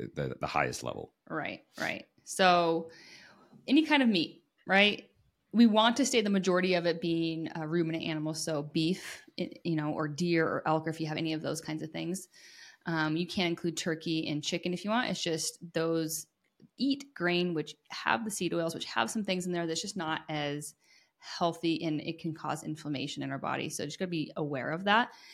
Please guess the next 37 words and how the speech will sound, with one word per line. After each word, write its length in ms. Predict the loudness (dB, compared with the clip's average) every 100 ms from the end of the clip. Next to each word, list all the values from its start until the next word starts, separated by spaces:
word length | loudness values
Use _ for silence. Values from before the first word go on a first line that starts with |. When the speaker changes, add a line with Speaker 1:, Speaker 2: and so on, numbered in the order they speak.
| -8 -2
Speaker 2:
But 60 |
in 80 | 2
general, 220 | 4 2
for 120 | 0
variety's 460 | -4 -2 0 2 2
sake, 200 | 0 0
like, 160 | -2 -2
I'm 200 | -4 -6 -6
eating 260 | -4 -4
some 140 | -4 -6
chicken 300 | -6 -8 -2
sausages. 720 | 0 0 0 0 0 0 -6 -18 -20 -20 _ _ _ -6
Um, 400 | -4 -4 -4 -8
I, 560 | -8 -4 -2 -2 -4 -4
you 80 | -4
know, 140 | -2
I 100 | -2
might 320 | -2 -2 -4
throw 280 | -4 -4 -4
in, 520 | -4 -4 -2 -2 -4 -8 _ _ _ _
basically 360 | -2 -2 -2 -2
that's 220 | -2 -4
probably 240 | -6 -2 0
actually 260 | 0 -4
the 60 | -4
only 180 | -4 -4
thing 220 | -6 -6
I'm 100 | -6
gonna 140 | -6
have 260 | -8 -8 -8
when 100 | -8
it 60 | -8
comes 200 | -8 -4
to 120 | -6 -8
turkey 420 | -8 -6 -4 -4
and 120 | -4 -6
chicken. 480 | -8 -4 -4 -4